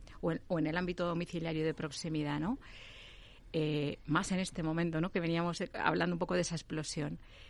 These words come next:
Ser capaces un poco de diferenciar de un modo in-, eh, informal, ¿no? El,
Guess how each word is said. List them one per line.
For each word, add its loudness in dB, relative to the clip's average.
Ser 0
capaces 0
un -2
poco 0
de 2
diferenciar -2
de 2
un 2
modo 2
in-, 2
eh, 2
informal, 2
¿no? 2
El, 4